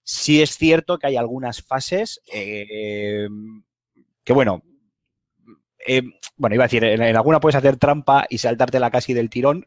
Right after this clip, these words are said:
pero no voy a explicar ni cómo ni por qué, eh, pero sí que hay algunas fases que son, eh, mm, eh, dignas de mención,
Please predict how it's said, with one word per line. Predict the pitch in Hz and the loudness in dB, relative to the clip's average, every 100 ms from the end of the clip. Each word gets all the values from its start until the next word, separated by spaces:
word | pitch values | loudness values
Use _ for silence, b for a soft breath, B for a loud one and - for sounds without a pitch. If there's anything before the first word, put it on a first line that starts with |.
| - | -2
pero | 127 107 107 107 - B B | -2 -2 -4 -6 -8 B B
no | - 123 | -6 0
voy | 123 | 2
a | |
explicar | 120 120 117 117 113 | 2 0 0 0 0
ni | 123 117 | -4 -2
cómo | 123 120 | 0 2
ni | 113 | 0
por | 110 107 | 0 -4
qué, | - 127 151 _ _ B B B _ | 0 0 0 _ _ B B B _
eh, | - 117 110 | 0 2 2
pero | 127 120 120 120 120 - | 0 2 2 2 0 -4
sí | - 156 | -4 0
que | 170 | 4
hay | 160 | 4
algunas | 151 143 - | 4 0 -2
fases | 147 180 175 | -2 -2 -4
que | - 120 | -4 -4
son, | - 131 139 143 _ _ _ | -4 -4 -6 -10 _ _ _
eh, | 98 104 107 104 104 104 101 - | -10 -6 -6 -6 -6 -8 -10 -14
mm, | - 104 104 101 - - _ _ - | -18 -14 -14 -16 -18 -20 _ _ -14
eh, | 71 87 82 92 | -10 -8 -6 0
dignas | 147 160 135 | 2 4 2
de | 127 | 2
mención, | 120 - 139 180 | 0 0 0 0